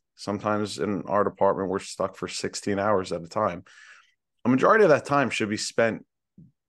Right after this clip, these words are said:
on our mission, preventing crime, preventing terrorism, and taking proactive steps to deter that. And with us, we have a lot of footposts. Uh, M L K Station in Jersey City, which is right up the street from your office,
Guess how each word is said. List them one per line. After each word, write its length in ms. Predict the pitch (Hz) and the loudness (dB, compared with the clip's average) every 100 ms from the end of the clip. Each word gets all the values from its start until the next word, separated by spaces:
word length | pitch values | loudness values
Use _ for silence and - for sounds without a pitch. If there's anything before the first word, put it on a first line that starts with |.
| _ _ | _ _
on 140 | 95 92 | -10 -4
our 100 | 113 | -2
mission, 360 | 139 - - _ _ | -2 -4 -12 _ _
preventing 520 | - 90 95 95 120 113 | -10 -8 -6 -4 -4 -2
crime, 460 | 98 90 98 107 _ _ _ _ _ | -2 -2 -2 -6 _ _ _ _ _
preventing 440 | - 85 92 110 | -10 -6 -4 -4
terrorism, 600 | 107 92 87 92 101 107 107 - | -6 -6 -6 -6 -6 -8 -8 -10
and 120 | 92 | -4
taking 400 | 104 - 104 95 | -4 -2 -4 -6
proactive 580 | - 101 107 104 - 95 | -2 2 4 2 -2 -8
steps 420 | - 110 101 - | 0 0 0 -6
to 120 | - | -6
deter 400 | 107 117 151 156 | -6 -2 2 2
that. 200 | 135 135 _ _ - _ - - _ _ _ | 2 -6 _ _ -20 _ -20 -20 _ _ _
And 400 | - 110 107 - 113 | -2 0 0 -4 -2
with 200 | 123 156 | 0 4
us, 200 | 156 143 | 2 2
we 100 | 143 | 2
have 140 | 143 | 4
a 40 | |
lot 180 | 151 147 | 4 4
of 60 | 143 | 2
footposts. 680 | - - - 78 82 - - - | -4 -6 -8 -10 -12 -16 -10 -2
Uh, 200 | 92 - | 0 2
M 160 | 113 | 4
L 120 | 120 117 | 4 2
K 280 | - 117 | 2 0
Station 500 | 117 - 101 98 104 | 0 0 0 0 -4
in 100 | 104 | -4
Jersey 320 | 95 98 98 98 | -2 -4 -4 -8
City, 320 | - 90 98 | -6 -4 -4
which 160 | 90 | -4
is 120 | 87 90 | -4 -2
right 180 | 95 | 0
up 100 | 95 | 0
the 80 | 87 | -4
street 280 | - - 85 | -6 -4 -4
from 160 | - 92 | -4 0
your 200 | 104 90 | 2 2
office, 460 | 87 - 101 - | -2 -4 -4 -6